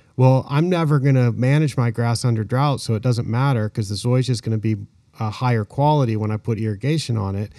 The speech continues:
But then if the whole point, and, and that may be true, right? But if people are saying, "Well, my justification for doing this is to use less water, my justification for this is all these environmental reasons," that just, like,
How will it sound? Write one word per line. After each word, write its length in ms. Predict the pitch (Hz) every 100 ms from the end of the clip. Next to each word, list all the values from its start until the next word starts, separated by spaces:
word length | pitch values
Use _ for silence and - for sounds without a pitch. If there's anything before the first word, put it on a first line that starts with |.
| - - _
But 160 | 123 117
then 440 | 160 208 180 151 - _
if 200 | - 131
the 100 | 135
whole 220 | 117 190
point, 640 | 170 - 185 220 185 151 - _ _ _ _ _ _ _ _ - - -
and, 240 | 165 151 - -
and 160 | 156
that 140 | 175 202
may 220 | 180 185
be 160 | 165
true, 580 | 147 - 220 240 123 90
right? 420 | 95 113 170 208 143 -
But 160 | 135
if 120 | 151 139
people 280 | 226 214
are 120 | 190 139
saying, 440 | - 165 165 135
"Well, 140 | 131
my 140 | 123 127
justification 1040 | 110 170 180 - 156 147 - 151 143 143
for 140 | 117 120
doing 340 | 131 143 131
this 220 | 117 110
is 140 | 113 -
to 100 | 113
use 260 | 123 117
less 220 | 123 113
water, 320 | 120 120 110 104
my 160 | 104
justification 880 | 101 135 135 127 123 - 123 120 113
for 140 | 101
this 200 | 113 107
is 100 | 110
all 120 | 117 117
these 180 | 117
environmental 640 | 110 104 110 104 120 170 143
reasons," 500 | 110 104 101 104 - - - _ _ _ - -
that 300 | 127 139 143
just, 280 | 131 123 -
like, 440 | 113 101 - -